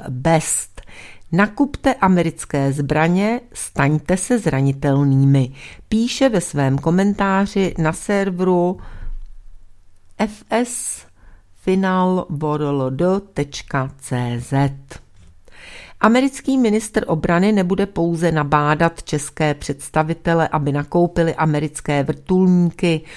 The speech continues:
obrněná vozidla a další vojenskou techniku. Podle Besta bezesporu bude Mattis nepřímo nabádat české představitele,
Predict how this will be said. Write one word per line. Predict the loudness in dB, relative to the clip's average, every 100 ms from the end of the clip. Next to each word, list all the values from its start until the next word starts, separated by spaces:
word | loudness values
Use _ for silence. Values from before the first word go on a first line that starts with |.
| -20 -4
obrněná | 2 4 4 2 2 0
vozidla | 0 0 2 0 2 2
a | 0
další | -2 2 2 2 -2 -4 0
vojenskou | 2 2 0 0 -2 0
techniku. | -2 -4 -2 -4 -2 -4 -4 -10 -20 -16 2
Podle | 2 4 2
Besta | 2 0 -2 -8 0 2 2 2
bezesporu | 2 4 2 -2 -2 0 2
bude | 0 0
Mattis | 0 -2 -2 -2 0
nepřímo | 0 0 -2 -4 0 2
nabádat | 2 2 2 0 2 0 -2
české | -10 -8 -6 -4 -4
představitele, | -4 -8 -8 -2 -2 -2 0 0 2